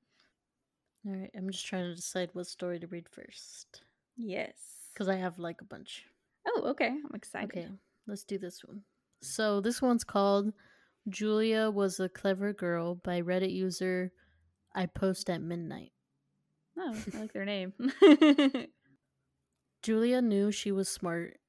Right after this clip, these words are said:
Speaker 1: She was one of those clever children, the kind of child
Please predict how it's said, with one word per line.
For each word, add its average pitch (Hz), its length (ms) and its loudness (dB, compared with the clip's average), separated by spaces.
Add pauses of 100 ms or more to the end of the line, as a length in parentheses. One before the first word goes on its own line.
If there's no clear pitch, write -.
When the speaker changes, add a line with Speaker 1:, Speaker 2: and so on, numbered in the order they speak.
Speaker 1:
She - 180 -6
was 202 200 0
one 202 160 2
of 208 100 2
those 202 240 2
clever 196 400 0
children, 185 760 -2 (220)
the 196 100 2
kind 196 340 0
of 208 140 -2
child 185 460 0